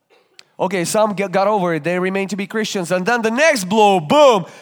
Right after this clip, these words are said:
the earth is not at the center of the universe. It's not that everything spins around the earth. No. How come? Wow, boom.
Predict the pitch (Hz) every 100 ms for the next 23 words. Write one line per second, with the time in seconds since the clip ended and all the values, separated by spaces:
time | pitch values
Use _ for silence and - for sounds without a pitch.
0 | - 220 247 311 320 294 - 254 185 240
1 | 311 339 254 190 202 226 208 196 185 160
2 | 175 180 175 165 165 - - _ - 269
3 | - 233 320 294 247 240 269 247 214 226
4 | - 240 220 196 202 185 175 196 294 254
5 | 254 - _ _ _ _ _ _ _ -
6 | 214 233 214 _ _ _ _ _ _ _
7 | 131 - 208 156 127 _ _ 117 143 135
8 | 107 113 147 123 92